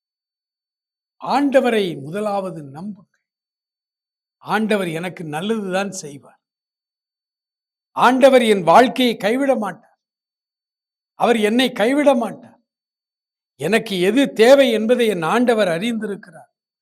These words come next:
அதை அவர் கட்டாயம் செய்வார். நிபந்தனையே இல்லாமல் காத்திருங்கள். "ஆண்டவரே, உம்முடைய சித்தம்."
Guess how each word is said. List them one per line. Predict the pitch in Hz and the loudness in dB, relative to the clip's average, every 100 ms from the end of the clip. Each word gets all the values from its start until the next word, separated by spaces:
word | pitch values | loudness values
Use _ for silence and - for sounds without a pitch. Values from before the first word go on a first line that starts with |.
| _ _ | _ _
அதை | - 190 208 | -4 2 2
அவர் | 175 147 | 2 -2
கட்டாயம் | 180 - 220 269 294 - | -4 4 6 8 6 2
செய்வார். | - 240 254 208 - - _ _ _ _ _ _ _ _ _ _ _ _ _ _ _ _ _ _ _ _ _ _ _ _ _ _ _ _ _ _ _ _ 131 | -2 -4 -4 -8 -14 -20 _ _ _ _ _ _ _ _ _ _ _ _ _ _ _ _ _ _ _ _ _ _ _ _ _ _ _ _ _ _ _ _ -8
நிபந்தனையே | 202 226 233 233 240 247 220 | -6 -2 -2 -2 0 0 -2
இல்லாமல் | 190 185 170 156 | -4 -6 -8 -12
காத்திருங்கள். | 131 120 _ _ 117 147 | -14 -16 _ _ _ -20
"ஆண்டவரே, | 139 123 _ _ _ _ _ _ _ _ _ _ _ _ _ _ _ _ _ _ _ _ _ _ 180 | -20 -20 _ _ _ _ _ _ _ _ _ _ _ _ _ _ _ _ _ _ _ _ _ _ -4
உம்முடைய | 220 208 | -2 -2
சித்தம்." | 165 - - _ _ | -2 -8 -14 _ _